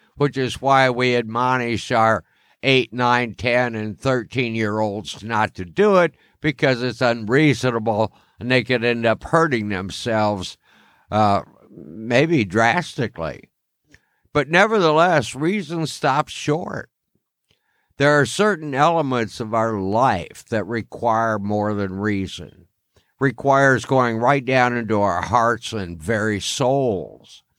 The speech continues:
to capture what it is to be human. And beyond that, beyond just the sense of our humanity, what does it mean to be you or me?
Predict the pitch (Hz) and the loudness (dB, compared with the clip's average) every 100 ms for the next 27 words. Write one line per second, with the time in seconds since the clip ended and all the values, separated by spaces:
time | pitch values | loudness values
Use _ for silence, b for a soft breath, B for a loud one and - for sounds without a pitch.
0 | b b b b - 113 - 143 131 - | b b b b -4 -4 2 2 2 0
1 | - 117 120 131 127 123 123 117 117 - | 0 0 2 0 0 -2 0 0 -2 -6
2 | 101 113 107 123 139 131 98 87 110 _ | -6 -4 0 2 2 0 -4 -8 -14 _
3 | _ b b b 139 139 143 151 214 233 | _ b b b -2 2 4 4 4 2
4 | 214 113 78 67 _ _ _ - 170 190 | -4 -6 -6 -12 _ _ _ -4 2 4
5 | 208 247 240 147 110 135 120 - 104 - | 6 4 0 -4 -4 -6 -6 -10 -10 -4
6 | 135 127 117 107 113 107 90 110 104 131 | -4 -4 -6 -2 0 0 -2 -6 -4 -4
7 | 165 175 90 55 - _ _ _ _ b | -6 -6 -10 -12 -18 _ _ _ _ b
8 | b b b _ _ _ 139 170 170 151 | b b b _ _ _ 0 2 2 2
9 | 151 123 139 139 131 117 135 139 135 151 | 0 2 2 2 0 -2 0 0 0 2
10 | 202 202 117 - _ _ _ _ _ _ | 2 -2 -6 -12 _ _ _ _ _ _
11 | _ _ _ _ _ _ - 127 139 160 | _ _ _ _ _ _ -4 -2 0 0
12 | 165 98 - | 0 -2 -10